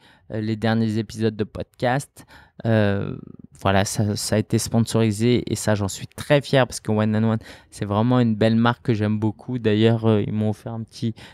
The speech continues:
un petit drapeau qui apparaît sur les vidéos que je fais, donc c'est, c'est, c'est vraiment chouette. Euh, des articles sponsorisés, je suis passé par des plateformes où en gros, euh, on me dit d'écrire des articles sur une entreprise et puis on me paye cinquante à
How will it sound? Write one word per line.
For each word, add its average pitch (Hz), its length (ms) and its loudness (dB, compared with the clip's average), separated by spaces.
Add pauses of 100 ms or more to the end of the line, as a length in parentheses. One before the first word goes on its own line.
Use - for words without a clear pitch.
(160)
un 117 60 -16
petit - 160 -2
drapeau 113 360 2
qui - 140 -4
apparaît 123 320 2
sur 123 240 2
les 117 100 2
vidéos 110 360 -2
que 110 180 -4
je - 100 -12
fais, 127 220 -4
donc 101 180 -6
c'est, - 300 -10
c'est, - 260 -16
c'est - 380 -14
vraiment 110 240 -4
chouette. 147 240 -4 (480)
Euh, 151 500 4 (540)
des 131 220 2
articles - 280 -2
sponsorisés, 156 600 0
je - 80 -8
suis - 220 -10
passé 110 240 -2
par 110 140 -2
des 110 100 0
plateformes 135 600 0
où 117 160 0
en 113 140 2
gros, 123 400 4 (480)
euh, 107 320 2
on 120 100 0
me 120 180 6
dit 113 180 -2
d'écrire 120 400 0
des 110 140 -2
articles - 600 -6 (460)
sur 139 360 0 (320)
une 123 120 2
entreprise 123 760 0 (120)
et 123 80 0
puis 120 300 -4
on 113 140 4
me 107 160 4
paye 117 340 2
cinquante 113 720 0
à 104 460 0